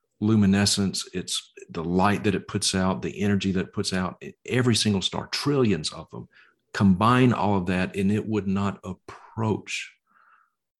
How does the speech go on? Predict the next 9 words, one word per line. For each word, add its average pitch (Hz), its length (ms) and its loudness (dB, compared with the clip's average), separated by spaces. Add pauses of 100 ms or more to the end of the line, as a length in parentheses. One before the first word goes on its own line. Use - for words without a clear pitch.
(680)
the 95 120 2
holiness 90 540 2
of 85 120 -10
God. 60 340 -10
It 110 80 -4
would 98 180 2
not 95 160 4
approach 98 720 2
the, 76 240 -8